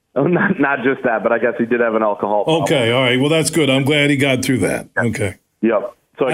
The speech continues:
Speaker 2: I,
Speaker 1: guess
Speaker 2: I, I just wanted to make sure there wasn't some addiction to driving through fast food drive-thrus
Speaker 1: No, that's
Speaker 2: naked.
Speaker 1: not what I meant.
Speaker 2: Okay.
Speaker 1: <laughs> That's my bad. <laughs>
Speaker 2: Okay, just wanted to, uh, let's go to Doctor Clayton Sayfie, who's standing by on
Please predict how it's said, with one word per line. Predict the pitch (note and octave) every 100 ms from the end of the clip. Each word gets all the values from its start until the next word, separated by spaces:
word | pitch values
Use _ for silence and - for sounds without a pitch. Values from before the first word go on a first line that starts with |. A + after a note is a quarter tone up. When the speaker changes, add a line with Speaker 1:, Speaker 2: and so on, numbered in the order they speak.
| C#3
Speaker 2:
I, | F#3
Speaker 1:
guess | G3
Speaker 2:
I, |
I | G#3
just | G3+ A3
wanted | F#3+ F3
to |
make | F3 D3
sure | F#3
there | E3+
wasn't | E3+ E3+ D3 C#3+
some | E3 C#3+
addiction | B2+ E3+ - D#3
to | C3+
driving | A2+ D3 D3 C#3+
through | B2+ D#3 C3
fast | D#3 C#3 - - _ _ _ _ _
food | E3 D3
drive-thrus | G#2+ D3+ D3 -
Speaker 1:
No, | D3+
that's | C#3+ C#3+
Speaker 2:
naked. | D3+
Speaker 1:
not | D3
what | C#3+
I | C3
meant. | C3 A#2+ G#2+
Speaker 2:
Okay. | C#3 C3 B2 G3 - F3+ - _
Speaker 1:
<laughs> | _ _ _ _
That's | B2+ B2
my | B2 B2
bad. | A2 F#2+ - C#3+
<laughs> | -
Speaker 2:
Okay, | C#3 A#2+ C#3 G#2+
just | C#3+ -
wanted | G3+ D#3 C3
to, | - - - _ - - - - D3+
uh, |
let's | E3+ -
go | F#3
to | C3+
Doctor | D3+ C3+ C3+
Clayton | G#2 C#3+ B2+ G#2+
Sayfie, | - D#3+ A2 - -
who's | - G#2
standing | - B2 B2+ A2
by | B2+ B2+ C#3
on | A2+ G#2 G2